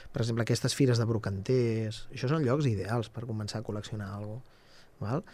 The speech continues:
Eh, allà trobes de tot, vale? I ja trobaràs el teu propi tema. Eh, després, quan ja en saps una mica més, o simplement perquè no has tingut oportunitat,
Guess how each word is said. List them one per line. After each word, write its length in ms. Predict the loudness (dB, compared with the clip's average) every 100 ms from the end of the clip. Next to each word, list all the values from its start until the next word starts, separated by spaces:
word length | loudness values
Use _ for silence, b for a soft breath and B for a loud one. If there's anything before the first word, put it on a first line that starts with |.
| B B
Eh, 1080 | -2 0 2 0 -2 -4 -6 -8 -14 -16 -10 0
allà 220 | 4 4 2 -4
trobes 320 | 2 4 4
de 40 | 0
tot, 260 | -4 -10 -12
vale? 240 | -6 0 2
I 60 | 2
ja 80 | 2
trobaràs 360 | 2 2 2 2
el 80 |
teu 140 | 2 0
propi 240 | 0 -2
tema. 240 | -4 -6 -8 -12 B B B
Eh, 540 | -4 0 0 0 -2 -2
després, 540 | -2 2 6 6 4 -6 -4
quan 220 | 0 2
ja 140 | 4 6 6 6 6 4 2 0 0 -2 -4 -6 -8 -8 -4
en 140 | 0 2
saps 220 | 2 4
una 100 | 2
mica 200 | 4 4
més, 160 | 4 2
o 120 | 2 2
simplement 400 | 2 4 4 4
perquè 200 | 0 -2
no 100 | -2
has 80 |
tingut 200 | -2 -2
oportunitat, 680 | -4 -4 -2 2 4 4 2